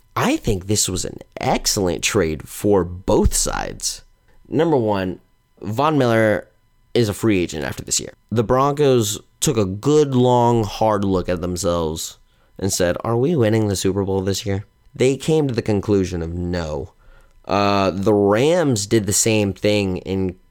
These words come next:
came to the conclusion of yes. And they did not mind giving up a second and a third rounder. That is, that's a pretty damn good haul for an aging half-year rental.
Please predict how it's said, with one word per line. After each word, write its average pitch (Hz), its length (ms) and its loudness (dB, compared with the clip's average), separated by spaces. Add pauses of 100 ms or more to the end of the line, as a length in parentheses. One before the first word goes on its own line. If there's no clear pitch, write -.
came 104 260 -2
to 95 80 -4
the 90 80 -2
conclusion 92 580 -4
of 85 200 -10
yes. - 500 -6 (680)
And 117 760 2 (180)
they 120 520 0
did 139 220 2
not 165 260 0
mind 117 400 2
giving 113 240 2
up 113 220 -2
a 113 160 -2
second - 720 -4
and 135 120 2
a 117 80 0
third 143 500 -2
rounder. 156 840 0
That 190 320 -2
is, 135 200 0
that's - 440 -6
a 403 60 -6
pretty 349 500 0
damn 226 360 4
good 175 200 2
haul 127 480 0 (380)
for 151 260 2
an 123 200 0 (120)
aging 147 840 2 (380)
half-year 123 720 0
rental. 90 480 -4